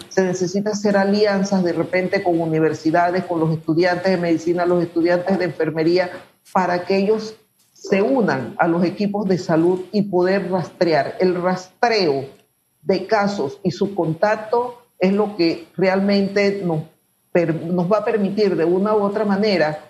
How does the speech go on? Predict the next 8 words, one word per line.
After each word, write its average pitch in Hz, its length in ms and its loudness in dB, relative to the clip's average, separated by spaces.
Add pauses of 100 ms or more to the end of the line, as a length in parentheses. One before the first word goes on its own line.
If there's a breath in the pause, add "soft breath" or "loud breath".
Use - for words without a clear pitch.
(320)
poder 196 520 0 (220)
controlar 170 1000 0 (100)
e 185 100 4
interrumpir 170 960 0
la 165 140 2
cadena 156 420 2
de 147 120 2
transmisión. 131 760 -6